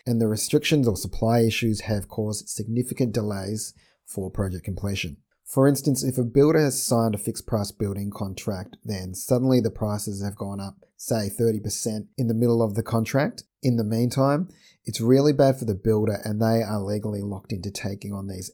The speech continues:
extra costs. If they've got to pay an extra twenty or thirty percent,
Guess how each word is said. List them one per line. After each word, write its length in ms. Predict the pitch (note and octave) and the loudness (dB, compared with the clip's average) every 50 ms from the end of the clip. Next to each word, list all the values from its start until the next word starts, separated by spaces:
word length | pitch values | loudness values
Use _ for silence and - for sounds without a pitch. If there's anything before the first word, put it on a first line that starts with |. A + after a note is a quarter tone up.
| - | -12
extra 300 | G2 G2 - - - F2+ | -12 -10 -10 -10 -10 -10
costs. 640 | E2+ - - - - - - - - - - - - - _ _ _ _ _ - | -10 -8 -8 -6 -6 -6 -8 -12 -12 -12 -14 -16 -16 -18 _ _ _ _ _ -10
If 160 | C3 B2+ - | -8 0 2
they've 180 | C#3+ C#3+ C#3+ | 2 2 4
got 160 | C#3+ E3+ E3 E3 | 4 2 2 2
to 60 | D#3+ | -2
pay 320 | - - C3+ C3 C3 B2 A#2+ | -4 -2 0 2 2 2 2
an 80 | A2+ | 2
extra 280 | A2+ G#2+ - - - G#2+ | 0 -2 -2 -4 -6 -6
twenty 480 | - - - - A2+ A2 A2 A2 A2 | -6 -6 -4 -2 -2 0 0 -2 -2
or 100 | G#2+ G2 | -4 -6
thirty 320 | G2 - - A#2 G#2+ G2 G2 | -6 -4 -4 -2 -2 -4 -4
percent, 480 | - - G#2 - - A#2 G#2+ G#2 G2+ | -6 -6 -4 -2 -2 -2 -2 -2 -4